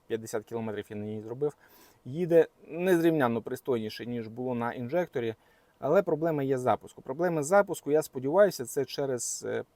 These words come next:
п-, слабкий акумулятор, який там внаслідок цих робіт, запусків, перезапусків, калатань без, е, того. О, трубочка переламана, так, на, на омивач, я от бачу.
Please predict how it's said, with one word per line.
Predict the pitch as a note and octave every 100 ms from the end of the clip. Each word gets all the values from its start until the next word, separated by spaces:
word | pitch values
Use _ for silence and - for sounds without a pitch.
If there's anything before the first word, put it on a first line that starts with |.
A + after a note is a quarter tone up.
| _ -
п-, | B2 A#2
слабкий | - C3+ - - B2+ A2
акумулятор, | - - B2 C3 E3 F#3 B2+
який | A2+ A2 A#2
там | A2+ G#2
внаслідок | A2 A2 - A2+ G#2
цих | A#2 -
робіт, | A2+ B2+ F3 D3
запусків, | C3 B2+ A#2+ - G#2+
перезапусків, | - A#2 A2+ C#3+ D3 C3 - A2+ - - _ _ _ _ -
калатань | B2+ B2+ B2 A#2 A2 G#2+ A2+ _ _ _ -
без, | A2+ A2+ A2 G#2 G#2+
е, | G#2+ G2+ - _ _
того. | - D3 C3+ A2+ G#2 _ _ - _ _ _ _ _ _ _ _ _ _ -
О, | C3+ A2 F#2+ _
трубочка | C#3+ D#3 D#3 - A#2+
переламана, | C3 B2 B2+ B2+ B2 A#2+ B2 B2
так, | D3+ D#3 C3+
на, | A#2 A#2 _ _ _ _ -
на | B2 A#2+
омивач, | A#2+ A#2+ A#2+ A#2 A2 - A2+
я | A2
от | A2
бачу. | A2 A2+ A2 -